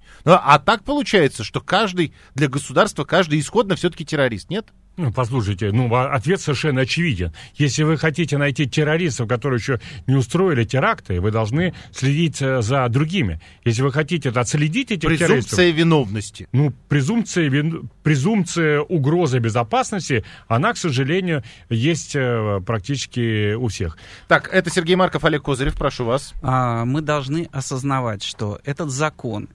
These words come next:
Speaker 3: истощая нашу экономику и направляя спецслужбы на прослушивание бабушек, дедушек и всех нас миллионов, а не действительно узкого круга террористов, ну или потенциальных даже террористов,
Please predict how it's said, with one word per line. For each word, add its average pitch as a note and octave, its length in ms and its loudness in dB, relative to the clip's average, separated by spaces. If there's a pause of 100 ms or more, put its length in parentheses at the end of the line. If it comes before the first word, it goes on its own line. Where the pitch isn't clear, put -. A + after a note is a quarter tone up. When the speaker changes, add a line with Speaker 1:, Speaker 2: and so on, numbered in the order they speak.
Speaker 3:
истощая E3+ 640 -4
нашу C#3+ 360 -2
экономику A#2+ 680 -2
и - 20 -2
направляя C3+ 560 -2
спецслужбы A#2 800 -6
на B2 360 0 (240)
прослушивание C#3 640 -2
бабушек, A#2 640 -2
дедушек B2+ 240 -4 (320)
и C3+ 60 0
всех - 320 -4
нас D3 260 -2
миллионов, C#3 720 0 (240)
а C#3+ 140 2
не C#3+ 240 2
действительно A#2+ 640 -4
узкого A#2+ 440 -6
круга A#2 340 -4
террористов, C3+ 640 -6 (240)
ну E3+ 80 0
или B2+ 120 0
потенциальных A2+ 720 -2
даже G#2 240 -6
террористов, A2 560 -8